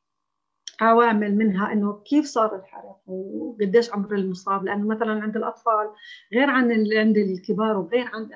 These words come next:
عند، آه، كبار السن. فبالتالي ما في مثلًا إجابة محددة لهذا السؤال، ولكن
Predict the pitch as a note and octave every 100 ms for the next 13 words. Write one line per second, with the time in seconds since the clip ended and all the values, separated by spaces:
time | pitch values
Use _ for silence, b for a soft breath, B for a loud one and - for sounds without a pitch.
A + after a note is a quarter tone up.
0 | A3 A3 F#3 - G3+ F#3+ F#3+ G3+ F#3+ G3+
1 | G3 - - - - _ B B B B
2 | - A3+ A3+ D4+ D4+ C4+ C#4 D4+ D4 C#4
3 | A#3+ A#3+ A#3 A#3 B3 G#3 B3 A#3 G#3+ -
4 | G#3+ G#3 G3 G3 G#3+ G#3+ G3 - - G3+
5 | B3+ D4+ D4 A3 A3+ C4 C4 C4